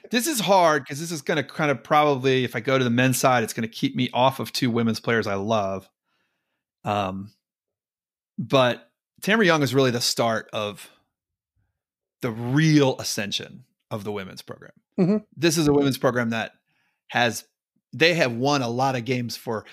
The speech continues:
Speaker 1: many, many, many, many decades, <laughs> like, at various levels of competition. Um, but in terms of them being on the national map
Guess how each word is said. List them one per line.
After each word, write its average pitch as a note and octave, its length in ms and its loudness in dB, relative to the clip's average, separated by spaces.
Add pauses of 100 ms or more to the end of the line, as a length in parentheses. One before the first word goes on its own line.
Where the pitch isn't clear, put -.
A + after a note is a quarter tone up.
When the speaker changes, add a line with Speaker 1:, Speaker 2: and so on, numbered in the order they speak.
(100)
Speaker 1:
many, C#3 280 2
many, B2 320 2
many, A#2+ 360 2
many A#2 360 0 (320)
decades, - 560 -4 (300)
<laughs> - 280 -12
like, C3+ 300 0 (580)
at C#3+ 160 0
various C#3 360 4
levels B2 340 0
of G#2+ 80 -8
competition. A#2+ 720 -6 (600)
Um, A2+ 360 -6
but C#3 120 4
in C3+ 100 2
terms F#3+ 300 2
of C#3+ 120 2
them C3+ 260 2
being B2+ 280 0
on A#2 160 -2
the G#2 80 -6
national A2 680 -4
map A2 400 -2